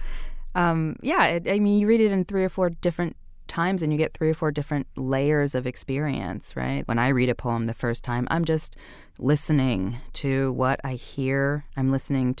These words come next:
to what I've made to feel. You know, the subsequent readings allow me to say, "Oh, this poem is also speaking to these other events and sources,"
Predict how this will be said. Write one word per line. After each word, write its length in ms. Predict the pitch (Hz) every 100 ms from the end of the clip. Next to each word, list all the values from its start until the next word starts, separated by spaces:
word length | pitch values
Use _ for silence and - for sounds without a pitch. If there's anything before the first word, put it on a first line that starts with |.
| -
to 120 | 127
what 140 | 123
I've 240 | 107 110 127
made 340 | 120 110 120
to 80 | 113
feel. 580 | - - 123 127 143 175 -
You 120 | 151 131
know, 360 | 110 120 135
the 300 | 135 127 127
subsequent 600 | 110 - 147 - - 139
readings 480 | 123 131 147 143 139
allow 260 | 131 127 123
me 100 | 127
to 80 | 127
say, 220 | - 131
"Oh, 140 | 185 190
this 220 | 165 160
poem 240 | - 160
is 100 | 147
also 300 | 139 143 151
speaking 460 | 135 - 151 - 143
to 160 | - 131
these 200 | 139 127 -
other 520 | 139 143 143 135 - - - - - -
events 480 | 139 131 139 - -
and 180 | 135
sources," 840 | - 131 131 - 120 117 - - -